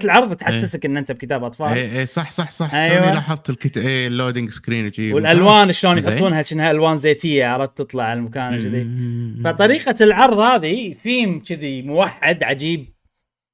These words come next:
Speaker 1: يعني طابع على اللعبة شي كلها وايد حلو.
Speaker 2: أوكي.
Speaker 1: آه، غير كذي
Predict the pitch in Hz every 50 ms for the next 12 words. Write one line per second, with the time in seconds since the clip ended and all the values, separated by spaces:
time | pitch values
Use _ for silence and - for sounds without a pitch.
0 | _ _ - 135 123 123 120 117 120 123 123 123 120 - - 156 165 165 151 135
1 | 147 135 - - _ - 120 127 143 139 139 147 165 143 120 120 127 120 - -
2 | 135 117 - 165 160 156 143 135 135 139 139 135 - - 101 92 92 _ _ _
3 | _ _ _ _ _ _ _ _ _ _ _ _ _ _ _ - - 107 104 -
4 | - - 87 82 - 151 147 151 147 147 147 143 143 156 247 339 349 - - 320
5 | 247 269 262 233